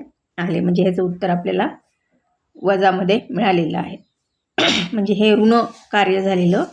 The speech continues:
आहे. आता इथे उदाहरण क्रमांक दोन बघा काय आहे. प्रवीणने स्थितीत समांतर दिशेशी साठ अंश कोनातून लावलेले शंभर एन बलामुळे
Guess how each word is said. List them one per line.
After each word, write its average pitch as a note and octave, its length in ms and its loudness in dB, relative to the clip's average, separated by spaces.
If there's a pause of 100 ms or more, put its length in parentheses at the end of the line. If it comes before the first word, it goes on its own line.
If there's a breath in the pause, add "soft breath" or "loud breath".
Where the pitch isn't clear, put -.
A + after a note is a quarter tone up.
(140)
आहे. E3+ 200 -8 (2000 soft breath)
आता A#3 160 -6
इथे A3+ 240 2 (100)
उदाहरण G#3 360 4
क्रमांक G#3 420 2
दोन G#3+ 280 2
बघा F#3+ 220 0
काय F#3+ 240 0
आहे. F#3+ 380 -2 (380 soft breath)
प्रवीणने A3 460 2
स्थितीत A3+ 360 -2
समांतर G3+ 520 0
दिशेशी G3 420 -2
साठ G3+ 340 0
अंश G#3+ 240 2
कोनातून G3+ 520 0
लावलेले F#3+ 440 2
शंभर G3+ 400 0
एन A3 220 4
बलामुळे F#3 520 4